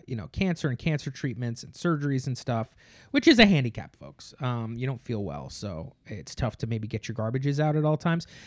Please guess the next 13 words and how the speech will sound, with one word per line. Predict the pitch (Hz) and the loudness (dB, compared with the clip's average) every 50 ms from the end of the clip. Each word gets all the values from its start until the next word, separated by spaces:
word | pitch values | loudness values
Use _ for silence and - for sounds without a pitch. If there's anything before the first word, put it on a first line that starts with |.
| - - - - 311 | -20 -20 -4 0 2
My | 320 | 4
grandmother, | 294 302 294 285 277 269 277 269 - _ _ _ _ _ | 6 6 6 6 4 2 2 0 -2 _ _ _ _ _
in | - - 208 214 226 | -10 -6 -2 0 0
her, | 226 214 214 214 214 214 208 190 - | 2 2 2 2 2 2 2 0 0
in | - 185 214 | 0 2 2
her | 220 185 | 4 4
eighties, | 180 180 175 185 180 170 - - - - _ _ _ _ _ _ | 4 2 2 2 -2 -4 -8 -14 -18 -20 _ _ _ _ _ _
uh, | - 131 131 127 123 123 123 | -4 -2 -2 0 0 0 -2
part, | 127 - - - 147 - - | -4 0 2 2 2 2 2
you | 165 143 | 2 2
know, | 135 139 135 - _ _ _ _ | 2 2 0 -4 _ _ _ _
mostly | - 127 131 131 127 123 127 135 160 - - - 175 185 | -10 -6 -4 -4 0 4 6 6 6 4 2 0 -2 -2
blind. | 185 - 170 165 175 190 247 311 302 - | 0 -2 -2 -2 -2 -2 -4 -6 -8 -12